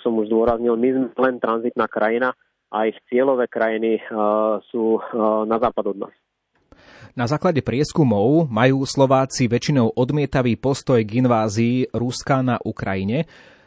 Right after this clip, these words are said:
Speaker 2: Spoločnosť je však naďalej rozdelená, pretože nie je to nejaká drvivá väčšina, ktorá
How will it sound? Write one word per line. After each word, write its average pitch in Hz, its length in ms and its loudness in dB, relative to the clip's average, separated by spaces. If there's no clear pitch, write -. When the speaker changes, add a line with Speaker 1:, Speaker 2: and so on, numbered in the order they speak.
Speaker 2:
Spoločnosť 165 560 0
je 139 160 -2
však 120 160 0
naďalej 135 400 2
rozdelená, 123 560 2
pretože 117 640 0
nie 120 240 2
je 147 80 0
to 120 80 4
nejaká 113 320 2
drvivá 120 480 2
väčšina, 113 480 0
ktorá 113 320 0